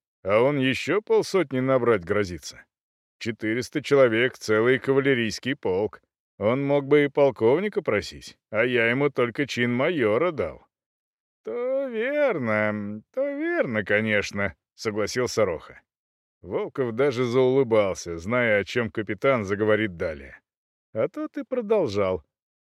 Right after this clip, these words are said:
«А ежели так рассуждать, то у меня тоже три сотни людей».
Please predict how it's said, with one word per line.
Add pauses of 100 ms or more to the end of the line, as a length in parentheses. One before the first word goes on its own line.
(160)
«А
ежели
так
рассуждать, (100)
то
у
меня
тоже
три
сотни
людей».